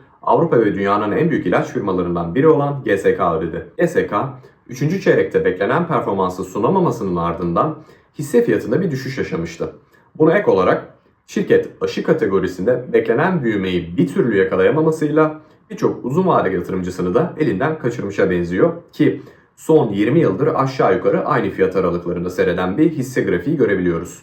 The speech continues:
Ben G S K'yı portföyümde uzun vade performansı, ucuz fiyatlaması ve güvenilir temettü verimi nedeniyle barındırıyorum. Ancak kısa ve orta vadeli yatırımcılar için çok ilgi çekici bir yatırım seçeneği olmayabilir.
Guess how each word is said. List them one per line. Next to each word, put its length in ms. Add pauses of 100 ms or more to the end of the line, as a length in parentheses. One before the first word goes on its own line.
Ben 260
G 140
S 220
K'yı 420 (320)
portföyümde 460
uzun 340
vade 260
performansı, 720 (280)
ucuz 340
fiyatlaması 640
ve 220 (280)
güvenilir 460
temettü 420
verimi 240
nedeniyle 460
barındırıyorum. 680 (240)
Ancak 420
kısa 200
ve 40
orta 380
vadeli 280
yatırımcılar 540
için 240 (240)
çok 280
ilgi 200
çekici 340
bir 60
yatırım 240
seçeneği 440
olmayabilir. 640